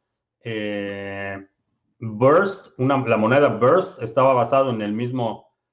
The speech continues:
modelo de consenso. Eh, era capacidad de discos duros y hacías el, el,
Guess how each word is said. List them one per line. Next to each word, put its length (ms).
modelo 400
de 100
consenso. 800
Eh, 1000
era 240
capacidad 480
de 80
discos 380
duros 360
y 60
hacías 480
el, 640
el, 440